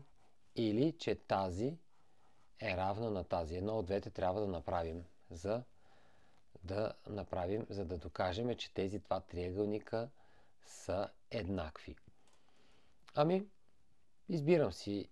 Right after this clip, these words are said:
едното от двете и почвам да действам. Така,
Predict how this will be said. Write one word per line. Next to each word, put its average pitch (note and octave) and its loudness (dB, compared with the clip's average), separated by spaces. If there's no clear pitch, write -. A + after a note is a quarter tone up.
едното G2+ 0
от E2+ -2
двете G#2+ -2
и F3+ 2
почвам C3 0
да C#3 4
действам. G2 -2
Така, - -2